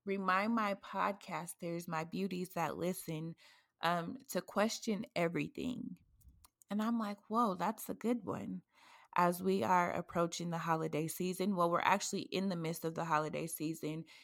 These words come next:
and Christmas is upon us, and people are shopping and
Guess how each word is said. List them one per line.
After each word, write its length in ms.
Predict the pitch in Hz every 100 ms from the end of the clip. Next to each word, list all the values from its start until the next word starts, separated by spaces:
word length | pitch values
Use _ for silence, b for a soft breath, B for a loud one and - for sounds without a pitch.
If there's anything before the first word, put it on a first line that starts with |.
| B
and 140 | 165 160
Christmas 500 | 175 180 185 180 180
is 140 | 180
upon 460 | 175 - 175 170 165
us, 360 | 165 170 - -
and 260 | 208 151
people 320 | 151 185 - 151
are 140 | 147
shopping 800 | - 185 185 - 175 175 175 -
and 340 | 156 151 156